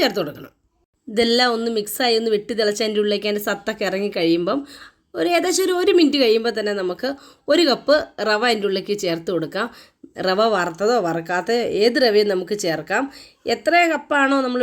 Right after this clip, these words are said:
വെള്ളം എടുക്കുന്നത് അതിൻ്റെ നേർ പകുതി അളവാട്ടോ റവ ചേർത്ത് കൊടുക്കണ്ടേ. റവ ചേർത്ത്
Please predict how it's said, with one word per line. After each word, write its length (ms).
വെള്ളം 280
എടുക്കുന്നത് 420
അതിൻ്റെ 300
നേർ 180
പകുതി 280
അളവാട്ടോ 480
റവ 180
ചേർത്ത് 220
കൊടുക്കണ്ടേ. 360
റവ 100
ചേർത്ത് 240